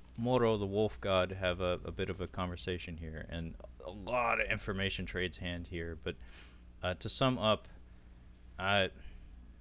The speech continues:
Moro is in pain 'cause they still have a bullet in them, uh, as we saw happen much earlier in the film,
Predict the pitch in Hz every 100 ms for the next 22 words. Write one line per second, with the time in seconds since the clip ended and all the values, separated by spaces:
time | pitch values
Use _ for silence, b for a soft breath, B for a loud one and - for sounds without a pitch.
0 | - - 131 151 139 113 104 104 95 -
1 | 101 85 85 90 - 87 107 - 165 156
2 | 92 76 104 95 - 71 73 78 - -
3 | - 76 78 85 85 90 - 87 80 -
4 | - - - - 90 87 80 82 82 82
5 | 85 85 80 80 98 82 82